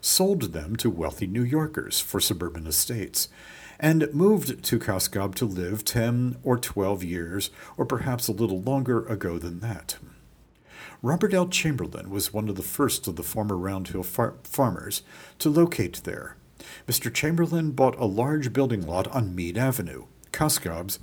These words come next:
Fifth Avenue, where he had an attractive house built, where he has since made his home. Lyman Ferris, whose farm was in Stanwich, was the next.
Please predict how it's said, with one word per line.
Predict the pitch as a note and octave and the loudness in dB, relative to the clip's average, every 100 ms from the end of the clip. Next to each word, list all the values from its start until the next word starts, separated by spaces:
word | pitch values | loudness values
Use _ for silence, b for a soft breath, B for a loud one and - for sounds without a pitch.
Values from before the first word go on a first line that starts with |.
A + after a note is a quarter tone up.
| - | -12
Fifth | - - D#3 F2+ | -2 0 2 0
Avenue, | E2 - C2+ C#2+ - B B B B | -4 -10 -14 -14 -16 B B B B
where | A2+ | 4
he | F#2+ A#2 | 4 2
had | G#2 G#2+ | 2 2
an | G2 F#2+ | 0 -4
attractive | - F2 D#2+ G#2+ F2+ | -4 -6 -2 -4 -2
house | D#2+ D2 - | -4 -6 -4
built, | C#3+ B2 - - - - B B - | -2 -4 -6 -14 -20 -20 B B 4
where | C#3+ | 6
he | A#2 C3 | 6 0
has | D3 B2 | 2 2
since | - E3 B2 - | 4 2 0 -2
made | F2+ E2+ | -4 -4
his | F2 | -4
home. | C#3 - F2+ - F#2 F#2 - - B B B B E2+ | -2 -2 -4 -8 -16 -20 -20 -20 B B B B -10
Lyman | D#2+ E2+ F2 | -8 -8 -6
Ferris, | - C3 C#3 C3+ | 2 4 4 4
whose | - C#3+ | 2 2
farm | - D3+ D3+ D3+ C#3+ - | 0 0 2 2 0 -2
was | A2 B2+ D#3 D3+ D3+ | -2 0 4 2 2
in | - B2+ | 0 2
Stanwich, | A#2+ - G2 F2 G#2 - | 2 2 -2 -2 -6 -6
was | G#2+ G#2 A2+ A2 F#2 | -2 2 4 4 0
the | G#2+ | -2
next. | G#2 E2+ - - | -4 -6 -4 -4